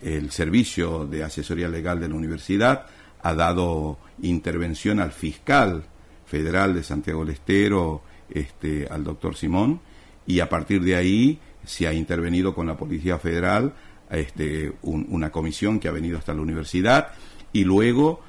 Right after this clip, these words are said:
la Gendarmería con todo su equipo de, de, de peritos que ha venido a revisar.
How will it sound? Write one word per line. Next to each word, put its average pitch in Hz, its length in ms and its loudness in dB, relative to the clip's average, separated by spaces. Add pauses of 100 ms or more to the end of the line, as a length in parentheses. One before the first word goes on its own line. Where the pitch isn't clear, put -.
(160)
la 82 160 0
Gendarmería 90 840 2
con 82 200 -2
todo 120 280 2
su 85 120 -2
equipo 92 340 -2
de, 80 280 -2
de, 76 260 -4
de 80 100 -4
peritos 127 640 0 (280)
que 85 120 0
ha - 20 2
venido 80 320 0
a 76 40 -4
revisar. 73 500 -6